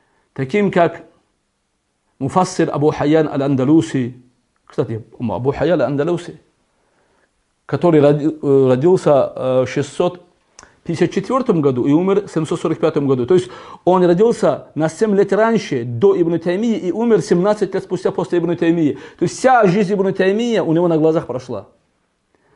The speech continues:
И он с ним встречался, он с ним общался, он с ним беседовал, он с ним вёл диспуты.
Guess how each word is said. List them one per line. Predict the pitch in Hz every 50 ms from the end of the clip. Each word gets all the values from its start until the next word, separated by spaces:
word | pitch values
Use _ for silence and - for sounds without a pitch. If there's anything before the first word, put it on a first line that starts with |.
| _ _ _ _ _ _ _ _ _ -
И | 151
он | 180 196
с | 185
ним | 190 185
встречался, | 151 - 180 175 - - 180 170 175 170 160 - 156
он | 160 165
с | 160
ним | - 180 175
общался, | 180 170 - - 160 170 170 156 - 156
он | 160 165
с | -
ним | - 180 165
беседовал, | 143 165 160 160 170 175 180 170 175 170 170 156 143 - - - _ _ _ _ _ _ _ _ _ _ _ _ _ _ -
он | 160 170
с | - -
ним | 208 202
вёл | 170 196 196 190
диспуты. | 151 170 185 180 - - 180 175 - 175 160 147 151 151 -